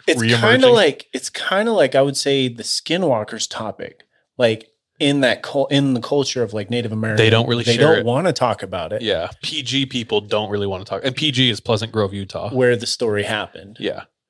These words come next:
Speaker 2: So even, like, D J's brought it up and his girlfriend's dad was like, "Stop.
Speaker 1: Yeah.
Speaker 2: No more." Um, so Carol W on Instagram said, "I just listened to episode one twenty-six Jay's Journal. Shudder.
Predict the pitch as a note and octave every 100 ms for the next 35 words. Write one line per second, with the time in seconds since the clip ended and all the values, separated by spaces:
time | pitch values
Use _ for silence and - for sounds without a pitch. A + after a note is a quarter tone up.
0 | _ _ - - D#3+ D3+ C#3 C3 A#2+ C3
1 | C3 A2+ B2+ A#2 A2 G#2+ - A2+ G#2+ A2
2 | G#2 G#2+ G2+ G#2+ F#2+ F#2+ F#2+ F#2 F2 D2+
3 | - - - - _ _ A#2+ F#2+ E2+ A#2+
4 | G2+ - - _ _ _ _ _ C3 B2
5 | A#2 A2+ G#2+ A2+ - - - - C#3+ D3+
6 | C#3 A#2 A#2 A2+ F2 - - _ _ _
7 | _ _ _ _ - G#2+ A2 - G#2 F#2
8 | E2 G2+ - F2 - _ _ - A#2 D3
9 | D3+ D#3 - C#3+ C3 - C3+ A#2+ B2 -
10 | A#2+ A#2+ - A#2+ A2 - G#2 F2+ - _
11 | _ _ _ _ _ _ - - G#2 E2+
12 | C2+ -